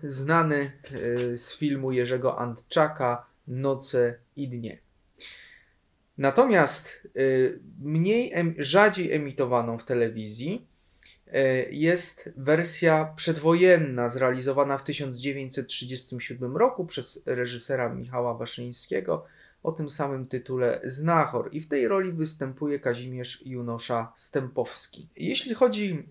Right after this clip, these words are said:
mm, o, e, wersję przedwojenną, przy której, która jest bardziej zapomniana i rzadziej emitowana, powstała wersja przedwojenna, jak wspomniałem, w tysiąc dziewięćset trzydziestym siódmym roku.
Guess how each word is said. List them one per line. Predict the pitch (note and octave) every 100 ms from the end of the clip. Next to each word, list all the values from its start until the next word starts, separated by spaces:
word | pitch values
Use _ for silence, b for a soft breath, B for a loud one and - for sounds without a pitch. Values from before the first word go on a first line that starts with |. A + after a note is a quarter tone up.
| -
mm, | C3+ C#3 C3
o, | D#3 D3+ D3+ -
e, | C3+ C#3+
wersję | C3 D#3+ A3 A3+ - D3
przedwojenną, | - C#3 C#3 A#3+ F#4+ B3 F#3
przy | E3 D#3+
której, | - F3 D#3+ D3+ - _
która | - D3
jest | D3 C#3 - -
bardziej | - C3 D3 D3
zapomniana | C3+ C3 C3 B2 D3+ G3 F#3 D3+
i | - B2+ C3
rzadziej | D3 C#3 C3+
emitowana, | - B2+ A#2+ A#2 A2 A2+ D3+ A#3 b _
powstała | E3+ E3 - - G#3+ A#3+ A#3+ A3 G#3+ G#3 _ _
wersja | E3 G3+ G#3+ D#3+ B2+
przedwojenna, | - C#3+ C3+ C3+ D#3 F3 E3
jak | B2+ -
wspomniałem, | - C#3+ D#3+ F#3 D3
w |
tysiąc | - C3+ C3+
dziewięćset | C3+ D3 C#3+ C3
trzydziestym | - B2+ C3+ - C3 B2
siódmym | C3+ C3+ B2+ A#2+
roku. | - C3+ A2+ - C#3+ A3+